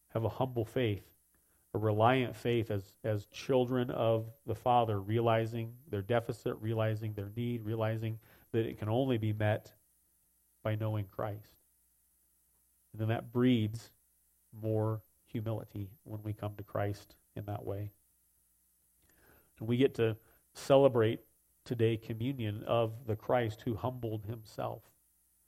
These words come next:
who emptied himself, who came not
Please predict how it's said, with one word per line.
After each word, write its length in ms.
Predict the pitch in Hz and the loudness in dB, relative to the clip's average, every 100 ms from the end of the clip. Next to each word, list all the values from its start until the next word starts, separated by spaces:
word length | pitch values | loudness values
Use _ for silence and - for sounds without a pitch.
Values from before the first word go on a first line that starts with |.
| _ _ _ _ _ _ _ _ _ _ _ _ _ _ _ _ _ _ _ - | _ _ _ _ _ _ _ _ _ _ _ _ _ _ _ _ _ _ _ -6
who 80 | 131 | -2
emptied 340 | 123 113 123 117 | -2 -2 0 0
himself, 640 | 113 107 120 120 113 - _ _ - | -2 0 0 2 -2 -12 _ _ -10
who 40 | 107 | -8
came 340 | - 120 117 | -4 -4 -4
not 240 | 120 117 | -4 -4